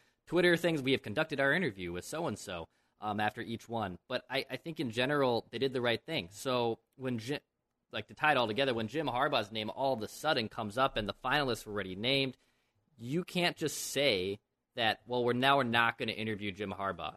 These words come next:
if Jim Harbaugh has interest in this job, and then let's have an initial conversation and then let's do a formal interview."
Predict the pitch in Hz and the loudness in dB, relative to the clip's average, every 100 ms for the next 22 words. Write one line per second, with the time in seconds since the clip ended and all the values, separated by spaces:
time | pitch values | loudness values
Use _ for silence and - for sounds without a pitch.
0 | - 107 127 110 107 104 101 104 95 101 | -12 -8 -6 -2 0 2 0 0 -4 -10
1 | - 107 - 107 - 110 113 - 101 101 | -8 -12 -8 -10 -8 -4 -4 -4 -8 -6
2 | 101 104 - 113 104 104 107 113 - 110 | -2 -4 -2 -2 -2 -4 -4 -6 -6 -4
3 | 104 104 101 104 113 101 101 101 98 101 | -4 -8 -10 -10 -8 -4 -4 -4 -4 -6
4 | - 110 107 - 107 95 90 92 87 - | -8 -4 -4 -6 -10 -8 -8 -8 -12 -16